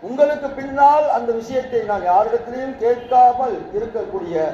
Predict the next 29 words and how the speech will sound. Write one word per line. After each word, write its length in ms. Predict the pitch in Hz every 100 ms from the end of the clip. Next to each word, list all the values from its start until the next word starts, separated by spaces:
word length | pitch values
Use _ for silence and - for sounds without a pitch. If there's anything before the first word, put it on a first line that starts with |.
| -
ஒரு 120 | 170
விஷயத்தை 320 | 165 165 214 196
எனக்கு 260 | 165 156 180
சொல்லிக் 220 | 185 180
கொடுங்க 200 | 180 165
என்பதாக 420 | 156 156 156 -
சொல்லும்போது 560 | 156 175 196 165 156 127 120 - - - - -
ரசூலுல்லாஹ் 440 | - 185 180 156
சொன்னாங்க, 360 | 156 175 208 190 151 117 - - -
"குல் 200 | 165 170
ஆமன்து 460 | 160 208 214 220 185
பில்லாஹி 540 | 165 156 151 156 143 -
ஃபஸ்தகிம்." 680 | 160 160 - 135 143 120 - - - - - - -
அல்லாஹ்வை 500 | - 180 262 262 247 233
கொண்டு 200 | 226 233
ஈமான் 440 | 220 226 208 190 175
கொண்டு 300 | 156 151 180 226 226 - - - - - -
நீ 80 | 143
அதிலேயே 600 | 165 180 269 269 254 247 269
கடைசி 560 | 196 220 269 285 277 254
வரைக்கும் 480 | 226 233 233 254 202
நிலைத்திரு 480 | 214 277 - 262 269
என்பதாக 440 | 226 220 202 190 226 220 151 - -
பெருமானார் 480 | 220 226 196 165
ஸல்லல்லாஹு 220 | 165 160 156
அலைஹி 100 | 147
வஸல்லம் 160 | -
சொல்லிக் 200 | 165 -
கொடுக்கிறாங்க. 400 | 147 127 131 120